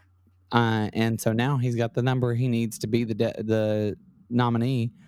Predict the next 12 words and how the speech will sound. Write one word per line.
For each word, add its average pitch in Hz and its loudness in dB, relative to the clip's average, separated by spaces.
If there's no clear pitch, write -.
and 113 2
it's 113 -2
t-, - -4
I'm 117 0
ready 110 0
to 117 -2
hear 117 0
his 117 -2
vice 117 0
president 131 -2
pick. 85 -2
Like, 110 0